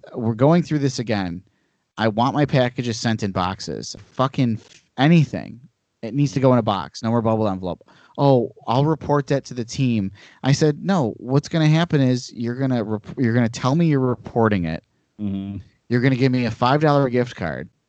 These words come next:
Speaker 2: Right.
Speaker 1: "Which I'm gonna spend on another figure
Speaker 2: <laughs> Yeah.
Speaker 1: that you're gonna send in a bubble wrapped envelope <laughs> that's
Speaker 2: It's gonna
Speaker 1: gonna be
Speaker 2: get
Speaker 1: damaged,
Speaker 2: damaged. Yeah.
Speaker 1: so I can talk to you again."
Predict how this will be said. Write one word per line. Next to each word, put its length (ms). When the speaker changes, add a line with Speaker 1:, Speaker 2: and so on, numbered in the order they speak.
Speaker 2:
Right. 340
Speaker 1:
"Which 200
I'm 120
gonna 200
spend 400
on 120
another 640
figure 640
Speaker 2:
<laughs> 340
Yeah. 100
Speaker 1:
that 240
you're 160
gonna 180
send 460
in 80
a 60
bubble 280
wrapped 320
envelope 540
<laughs> 280
that's 160
Speaker 2:
It's 60
gonna 220
Speaker 1:
gonna 60
be 80
Speaker 2:
get 80
Speaker 1:
damaged, 640
Speaker 2:
damaged. 40
Yeah. 160
Speaker 1:
so 220
I 100
can 160
talk 340
to 80
you 200
again." 420